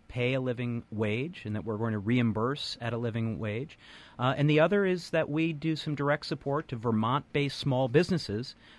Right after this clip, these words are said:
uh, who are going to be absorbing some of this impact. And I know that we can do that because, in fact, if we raise the minimum wage fifteen dollars an hour,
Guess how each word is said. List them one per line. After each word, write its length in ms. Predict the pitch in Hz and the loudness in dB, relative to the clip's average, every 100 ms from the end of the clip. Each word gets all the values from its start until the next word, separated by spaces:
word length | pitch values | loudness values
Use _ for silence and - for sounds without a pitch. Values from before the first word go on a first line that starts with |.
| - | -10
uh, 300 | 123 123 127 | -4 -2 -2
who 200 | 127 135 | -2 0
are 120 | 139 131 | 2 2
going 300 | 131 135 131 | 2 2 0
to 120 | 135 | -2
be 180 | 131 135 | -2 -2
absorbing 460 | 113 117 127 139 | 0 0 0 0
some 180 | - 135 | -2 -4
of 60 | 147 | -2
this 120 | 147 | -2
impact. 480 | 170 123 80 - - - - _ | -2 -4 -8 -14 -20 -20 -20 _
And 380 | 110 113 117 113 - | -8 -4 -2 -2 -4
I 480 | 117 120 131 139 135 - - 117 - _ - | -4 -4 -2 -2 -4 -8 -16 -16 -18 _ -2
know 340 | 117 135 180 | 4 8 8
that 160 | 175 143 | 6 6
we 160 | 147 160 | 2 4
can 160 | 139 | 2
do 240 | 120 202 254 | 2 2 2
that 240 | 101 98 - | 0 -2 -4
because, 340 | 123 135 127 | -2 0 0
in 120 | 135 | 0
fact, 280 | 127 160 156 | 2 0 0
if 140 | 143 147 | -4 0
we 320 | 156 160 156 - | 4 4 2 0
raise 340 | 123 160 180 | 4 6 4
the 60 | 170 | 2
minimum 280 | 156 143 131 | 0 0 0
wage 240 | 131 - | -2 -4
fifteen 340 | 135 - 127 | -6 -4 -4
dollars 320 | 120 113 110 117 | -2 -2 -4 -2
an 80 | |
hour, 340 | 117 135 104 | 0 0 0